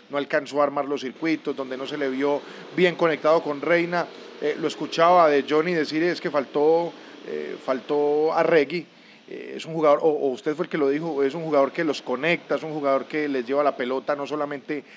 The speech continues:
a la hora de sustraerle el útil al rival, sino que también está en ese armado. Y bueno, Medellín jugó muy distinto a lo que nos tiene acostumbrados a, a, a ver.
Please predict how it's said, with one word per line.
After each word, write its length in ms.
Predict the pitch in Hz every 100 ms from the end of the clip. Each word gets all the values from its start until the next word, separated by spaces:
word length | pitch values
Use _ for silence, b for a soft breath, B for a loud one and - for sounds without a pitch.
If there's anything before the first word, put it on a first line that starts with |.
| B
a 80 | 127
la 80 | 127
hora 160 | 127 143
de 100 | 135
sustraerle 720 | 127 120 131 127 131 143 151
el 100 | 143
útil 280 | 143 147 139
al 100 | 123
rival, 380 | 120 120 127 120 B B
sino 200 | - 156
que 120 | 156
también 360 | 139 131 151 170
está 600 | 151 127 180 170 160 156
en 100 | 160
ese 160 | 156
armado. 380 | 165 170 180 185 B B -
Y 80 |
bueno, 200 | 175 202
Medellín 360 | 151 156 156 196
jugó 240 | 214 226
muy 180 | 220 220
distinto 540 | 190 208 - 233 202 220
a 20 |
lo 100 | 156
que 120 | 156
nos 260 | 147 131 127
tiene 200 | 175 196
acostumbrados 640 | 160 139 143 147 180 185 B B B
a, 220 | - 135 131 - - -
a, 40 |
a 40 | 131
ver. 260 | 185 190